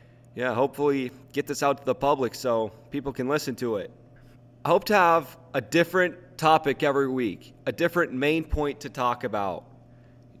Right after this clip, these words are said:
You know, I don't, I don't just wanna talk about the same exact thing every week, so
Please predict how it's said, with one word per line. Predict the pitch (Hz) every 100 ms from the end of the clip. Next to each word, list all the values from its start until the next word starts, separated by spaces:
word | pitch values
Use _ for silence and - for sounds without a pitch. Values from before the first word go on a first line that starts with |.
| -
You | -
know, | 110
I | 156
don't, | 165 -
I | 156
don't | 233 226
just | 165
wanna | 147 156
talk | 170 147
about | 143 -
the | -
same | - 135 135 139
exact | 123 123 123 127
thing | 120
every | 127 135
week, | 139 143
so | - 117 110 107